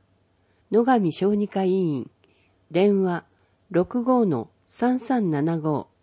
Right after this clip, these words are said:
八月四日、日曜日。内田医院。電話、六四の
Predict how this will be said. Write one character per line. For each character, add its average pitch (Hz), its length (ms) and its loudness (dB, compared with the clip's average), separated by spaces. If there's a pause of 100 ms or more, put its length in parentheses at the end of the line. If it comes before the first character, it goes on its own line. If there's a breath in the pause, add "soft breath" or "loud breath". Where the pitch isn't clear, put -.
(640)
八 - 300 -2
月 269 260 -4
四 233 160 4
日、 214 280 -4
日 190 360 -2
曜 254 180 2
日。 127 220 -8 (720 soft breath)
内 180 240 -4
田 240 140 2
医 220 140 -2
院。 147 400 -2 (760)
電 214 320 2
話、 190 220 -2 (480)
六 180 280 0
四 247 280 2
の 131 180 -4